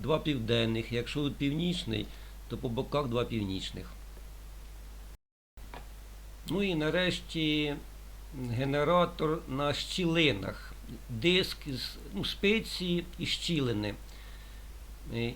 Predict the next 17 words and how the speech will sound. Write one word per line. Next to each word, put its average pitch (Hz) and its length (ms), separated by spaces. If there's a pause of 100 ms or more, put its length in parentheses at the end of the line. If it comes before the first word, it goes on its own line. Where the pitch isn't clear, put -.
і 139 100
теж 165 420
мені 135 220
пишуть, 160 480
що - 320
не 135 200
буде 165 540
працювати, 147 800
тому 147 360
що 135 600 (1500)
магнітні 135 600
поля, 175 600
наприклад, 127 520
розташовані 131 760
ось 120 80
таким 131 320
чином, 135 480